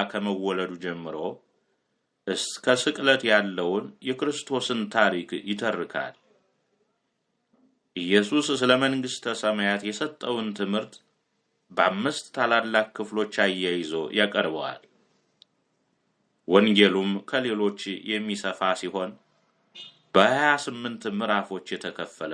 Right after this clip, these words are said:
ነው። ከዕለታት አንድ ቀን በደመና ተነጥቆ ብሔረ ብፁዓን ገብቷል። ጌታ አስራ አራት ሺህ እልፍ ሕፃናትን መላእክት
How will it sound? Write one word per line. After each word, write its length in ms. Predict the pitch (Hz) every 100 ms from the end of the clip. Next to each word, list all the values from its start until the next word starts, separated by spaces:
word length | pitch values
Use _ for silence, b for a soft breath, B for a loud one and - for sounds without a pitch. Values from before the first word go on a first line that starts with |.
| 73
ነው። 140 | - _ _ _ _ _ _ _ _ _ _ _ _ _ _ _ _ -
ከዕለታት 440 | 101 135 160 160
አንድ 300 | 151 135 120 104
ቀን 200 | - 90 101 -
በደመና 580 | 101 101 127 143 143 135 135
ተነጥቆ 400 | 139 123 117 104 101 101 92 _ _ _ _ _ _ _ -
ብሔረ 380 | 95 131 170 160
ብፁዓን 480 | 135 127 107 92 90 87
ገብቷል። 540 | 87 85 - 78 76 - _ _ _ _ _ _ _ _ _ _ _ _ _
ጌታ 300 | - 92 98 104 104 107 110 _ _ _ _ _ _ _ _ _ _ _ _ _ _ _ _ _ _ _ _ _ _ _ -
አስራ 360 | 92 101 - 123
አራት 360 | 131 147 160 -
ሺህ 320 | 127 - 107 95 90 - -
እልፍ 260 | 123 120
ሕፃናትን 720 | 120 104 101 87 82 - 87 92 - _ _ _ _ _ _ _
መላእክት 540 | 95 101 107 117 135